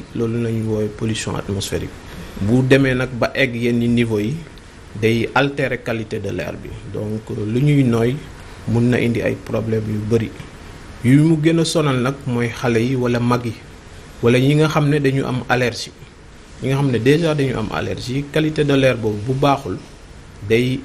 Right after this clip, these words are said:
réveiller seen feebar bi. Voilà, ñooñu dañuy def souvent ay crise d'asthme ci période boobu, wala seen feebar bi day gën a yëngu. Souvent dañuy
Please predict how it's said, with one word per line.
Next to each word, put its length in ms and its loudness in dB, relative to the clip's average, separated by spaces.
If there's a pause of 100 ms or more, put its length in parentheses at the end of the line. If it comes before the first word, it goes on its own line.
(160)
réveiller 480 2
seen 240 -4
feebar 340 -6
bi. 180 -12 (320)
Voilà, 260 -6
ñooñu 340 0
dañuy 200 2
def 160 -2
souvent 520 2
ay 200 0
crise 300 2
d'asthme 360 -4 (460)
ci 180 -6
période 360 2
boobu, 240 -6 (160)
wala 160 -4
seen 220 -2
feebar 320 0
bi 100 -4
day 240 0
gën 140 4
a 40 4
yëngu. 240 0 (640)
Souvent 480 2
dañuy 280 2